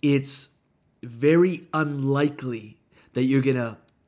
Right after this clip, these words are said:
be able to fill the seats in such a short period of time. Of course, I'm not talking about joint ventures or, or partnering up with someone to do a seminar, but I'm going to more so focus on just three models, and these are three of the most,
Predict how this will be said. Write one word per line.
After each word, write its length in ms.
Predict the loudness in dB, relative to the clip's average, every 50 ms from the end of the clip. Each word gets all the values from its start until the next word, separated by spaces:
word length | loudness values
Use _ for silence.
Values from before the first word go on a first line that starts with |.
| _ -10 -6
be 240 | -4 -4 -4 -4 -4 0
able 340 | 2 2 2 4 2 0
to 180 | 0 0 -2 -4
fill 280 | -4 -2 -2 -2 -2 0
the 100 | -2 -4
seats 340 | -6 -4 -4 -4 -4 -6 -8
in 120 | -8 -8
such 340 | -8 -8 -6 -6 -6 -6 -8
a 60 | -8
short 260 | -6 -4 -2 -2 -2
period 160 | -2 -4 -4 -4
of 100 | -4 -6
time. 260 | -4 -4 -4 -4 -4 -6
Of 180 | -6 -6 -4
course, 260 | 0 2 2 2 2
I'm 80 | -2 -4
not 180 | -4 -6 -6 -6
talking 200 | -6 -4 -4 -4
about 180 | -4 -6 -6
joint 280 | -4 -4 -4 -4 -4 -6
ventures 520 | -6 -6 -6 -6 -6 -6 -4 -4 -4 -4
or, 160 | -4 -6 -6 -6 -6
or 100 | -8 -10
partnering 500 | -10 -6 -2 -2 -2 -2 -2 -4 -4 -4
up 120 | -4 -6
with 100 | -6 -8
someone 220 | -8 -8 -8 -8 -10
to 100 | -10 -8
do 140 | -6 -6 -6
a 60 | -6
seminar, 500 | -8 -10 -10 -10 -8 -8 -8 -8 -10 -12 _ _ _ _ -20 -20 -20 -20 _ _ _ _ _ _ _ _ _
but 720 | -20 -14 -6 -2 2 2 2 2 0 -4 -8 -12 -14 -14 -14 _ _ _ _ _ _ _ _ _ _ _ _ _
I'm 300 | 0 0 2 2 2 0
going 320 | 0 0 0 0 -2 -4
to 520 | -6 -4 -2 0 0 0 0 -2 -2 -6 -8 -6
more 240 | -2 0 0 0
so 280 | 0 0 -2 -2 -2 -4
focus 520 | -4 -4 -4 -4 -4 -4 -4 -6 -6 -6 -8
on 140 | -8 -8 -6
just 300 | -6 -8 -8 -10 -10 -10
three 220 | -6 -2 -2 0
models, 360 | 0 -2 -2 -4 -4 -4 -6 -6
and 100 | -6 -6
these 200 | -8 -8 -6 -6
are 100 | -8 -8
three 280 | -10 -10 -8 -6 -4
of 40 | -4
the 60 | -4
most, 500 | -4 -6 -6 -6 -8 -10 -12 -16 _ _